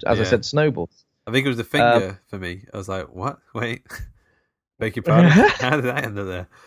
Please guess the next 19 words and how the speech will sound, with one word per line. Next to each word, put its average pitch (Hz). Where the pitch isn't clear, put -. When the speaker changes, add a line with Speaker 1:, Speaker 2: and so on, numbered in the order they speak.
Speaker 2:
Uh, 98
but 101
yeah, 90
the 107
spiral. 90
Speaker 1:
So 120
yeah, 131
so 120
Jim 147
takes -
a 127
gun, 120
runs 127
away, 117
runs 123
up 117
into, 120
like, 104
the, 113